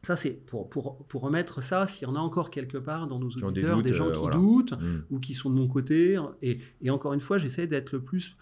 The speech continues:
Speaker 1: euh, positif aussi autour de ça, en cherchant vraiment la voie positive. Euh, parce qu'il peut avoir des voies négatives aussi. Il faut pas se, faut, carbone,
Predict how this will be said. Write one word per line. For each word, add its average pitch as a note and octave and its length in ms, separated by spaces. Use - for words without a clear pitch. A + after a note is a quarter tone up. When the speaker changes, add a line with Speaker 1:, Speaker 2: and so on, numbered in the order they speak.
Speaker 1:
euh, A#2+ 460
positif D#3+ 640
aussi B2+ 220
autour C3 240
de C3 80
ça, G3 280
en F3+ 80
cherchant G3 440
vraiment E3 280
la C#3 140
voie D3 400
positive. E3 420
Euh, A#2+ 320
parce A2 160
qu'il C#3+ 180
peut D#3+ 140
avoir D3 280
des D#3 100
voies D3 160
négatives E3+ 440
aussi. E3+ 200
Il B2 60
faut G#2+ 140
pas C3 140
se, - 180
faut, A#2+ 300
carbone, C3 1000